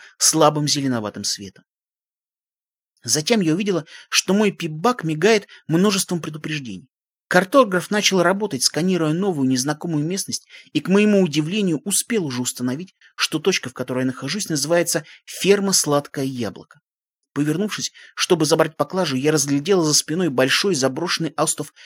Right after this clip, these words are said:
какого-то строения, наверное, бывшего в прошлом прекрасным домом. Сейчас он скрипел и раскачивался на ветру, угрожая обрушиться в любой момент.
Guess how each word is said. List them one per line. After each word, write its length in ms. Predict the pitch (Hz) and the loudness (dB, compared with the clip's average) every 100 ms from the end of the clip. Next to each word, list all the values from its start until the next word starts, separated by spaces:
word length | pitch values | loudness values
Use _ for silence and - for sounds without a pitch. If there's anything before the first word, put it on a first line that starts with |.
| - | -6
какого-то 440 | - 156 202 170 156 | -2 2 2 2 2
строения, 600 | - 170 170 127 98 - - - | 0 0 0 0 -2 -10 -20 -8
наверное, 480 | - 190 254 214 190 | 2 4 6 6 4
бывшего 400 | 165 233 - 196 | 2 0 2 0
в 80 | - | 0
прошлом 380 | 196 202 185 156 | -2 0 0 -2
прекрасным 500 | 147 - 156 151 151 | -4 -2 -2 -2 -4
домом. 320 | 139 104 - _ _ | -4 -6 -10 _ _
Сейчас 520 | - - 139 202 180 - _ _ | -2 0 2 2 2 -2 _ _
он 140 | 160 151 | 0 2
скрипел 460 | - 156 190 170 | 0 -2 0 0
и 20 | |
раскачивался 640 | 143 139 165 151 147 139 147 | 0 -2 -2 -2 -2 -2 -2
на 60 | |
ветру, 360 | 147 151 156 123 _ - | -4 -4 -6 -8 _ -12
угрожая 420 | 123 131 127 139 | -6 -2 0 0
обрушиться 580 | - 135 135 135 - 127 | 0 -2 -4 -4 -4 -4
в 60 | 120 | -4
любой 220 | 117 113 | -6 -8
момент. 320 | 110 107 | -10 -14